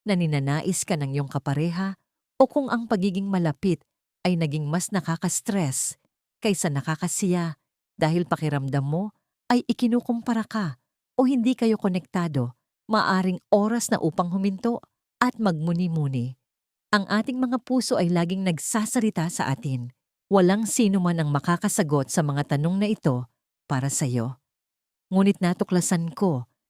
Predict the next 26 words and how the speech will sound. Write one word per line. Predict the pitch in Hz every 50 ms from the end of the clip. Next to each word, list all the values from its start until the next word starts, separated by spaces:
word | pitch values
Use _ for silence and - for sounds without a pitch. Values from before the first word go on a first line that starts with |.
| _ _ _
na | 160 160 -
kapag | 156 143 - 170 156 143
ang | 143 147 -
isang | 170 - - 180 147 147 147
tao | - - 185 185 143 190
ay | 156 143 147
sapat | - - 165 - - 151 -
na | 160
matapang | 160 156 156 - - 127 123 - - 127 123 120 127 - - _ _ _ _ _ _ _ _ _ _ _
upang | 196 180 - 170 151 156
itanong | 170 156 - 156 143 147 160 175
ang | 180 175 175 160
mga | 139 139 139
ito, | 127 131 - - 190 190 214 214 - _ _
kadalasan | _ - 151 131 135 127 131 139 160 170 - - 190 170 175 180 170 - _ _ _ _ _ -
ay | 302 320 -
alam | 262 262 269 269 269
na | 269 254
niya | 240 240 220 -
ang | 147 151
sagot. | 170 - - 151 127 135 123 117 - _ _ _ _ _ _ _ _ _ _ _ -
Mayroong | 175 170 165 175 165 165 180 -
isang | 180 - - 190 175 180
tahimik | - 196 180 - - 226 247 262 262 277 254
na | - 226
kamalayan | 196 - 185 165 160 147 147 151 151 156 156 151 147 151 143 -